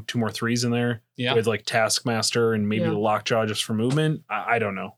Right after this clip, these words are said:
Speaker 1: I'm still thinking about it. So
Speaker 3: I
Speaker 1: I just
Speaker 3: really
Speaker 1: played
Speaker 3: like,
Speaker 1: down
Speaker 3: though,
Speaker 1: the threat.
Speaker 3: that the Crises Eyes, um, they really make for, I don't know, like, the teleportation thing screwed me over and, like, that really sucked. But then the other, the extraction one, I think was a,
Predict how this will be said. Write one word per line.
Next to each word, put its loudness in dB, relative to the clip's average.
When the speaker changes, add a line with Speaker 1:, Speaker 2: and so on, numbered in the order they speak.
Speaker 1:
I'm -4
still 2
thinking -6
about 0
it. -4
So -4
Speaker 3:
I -6
Speaker 1:
I 0
just 4
Speaker 3:
really 4
Speaker 1:
played 2
Speaker 3:
like, -4
Speaker 1:
down 0
Speaker 3:
though, 4
Speaker 1:
the -2
threat. -4
Speaker 3:
that 0
the 4
Crises 0
Eyes, 2
um, 0
they 2
really 2
make 4
for, 4
I -2
don't 6
know, 2
like, 2
the 4
teleportation 2
thing 2
screwed 2
me 2
over 4
and, 2
like, 0
that 4
really 2
sucked. 0
But 2
then 4
the 2
other, 4
the 2
extraction 2
one, 2
I 2
think -2
was 0
a, 4